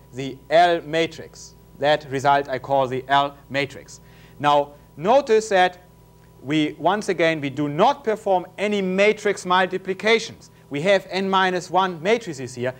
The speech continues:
but we do not perform a matrix multiplication because all we do is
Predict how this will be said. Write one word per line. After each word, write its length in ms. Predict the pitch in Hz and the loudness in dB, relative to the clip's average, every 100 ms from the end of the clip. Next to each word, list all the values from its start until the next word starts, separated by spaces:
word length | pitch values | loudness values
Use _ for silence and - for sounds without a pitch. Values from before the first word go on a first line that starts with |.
| - | -6
but 160 | 143 139 | -6 -4
we 100 | 135 | -6
do 240 | 117 233 | 0 2
not 220 | 240 226 | 4 2
perform 400 | 208 190 185 175 | 0 -2 0 0
a 40 | 165 | 0
matrix 400 | 160 160 156 - | -4 -4 -8 -2
multiplication 720 | 147 143 143 135 135 127 123 - - | 0 0 -6 -6 -6 -6 -12 -20 -16
because 360 | 123 - 127 117 | -10 -2 -2 0
all 300 | 151 185 240 | 4 6 6
we 120 | 214 | 2
do 220 | 185 190 165 | 2 2 2
is 180 | 160 | -2